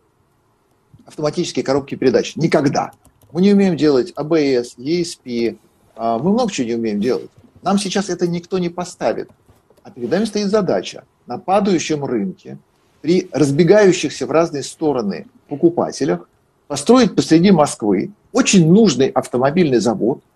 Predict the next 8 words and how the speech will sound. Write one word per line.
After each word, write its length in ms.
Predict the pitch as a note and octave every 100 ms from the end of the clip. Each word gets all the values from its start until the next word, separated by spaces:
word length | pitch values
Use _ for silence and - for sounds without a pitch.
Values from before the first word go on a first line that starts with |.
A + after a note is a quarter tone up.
| _ _ -
по 100 | D#3
выпуску 400 | B3+ G#3+ - C#3+
чего-нибудь 460 | - G3+ F3+ B2
такого 320 | C#3+ - D#3 A2+
суконно-пасконного 1200 | - A#2+ G3 F3 B2+ - C3+ - E3+ D3 A2+ A2
под 160 | - A#2+
названием 480 | C#3 E3 D3 A#2 B2
"Москвич", 580 | C3+ - G#2 D#3 -